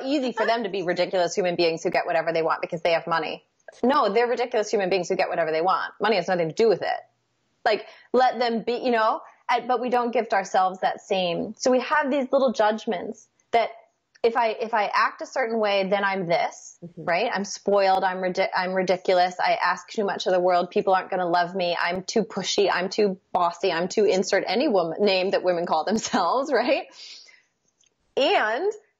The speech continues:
Speaker 1: at the same time, we want that thing.
Speaker 2: Yes.
Speaker 1: Well, you're not gonna get both. You're not gonna get what you want and what you don't want at the same time.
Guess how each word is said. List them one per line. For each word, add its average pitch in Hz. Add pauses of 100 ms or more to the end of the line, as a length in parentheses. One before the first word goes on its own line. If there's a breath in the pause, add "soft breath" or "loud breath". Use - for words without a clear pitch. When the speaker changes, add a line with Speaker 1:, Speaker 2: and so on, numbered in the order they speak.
Speaker 1:
at 330
the 392
same 415
time, 392
we 339
want 320
that -
thing. 190 (180)
Speaker 2:
Yes. 170
Speaker 1:
Well, 330
you're 381
not 453
gonna 427
get 302
both. 247 (280)
You're 339
not 466
gonna 440
get 359
what 302
you 269
want 302
and 285
what 262
you 247
don't 240
want 220
at -
the 240
same 214
time. 233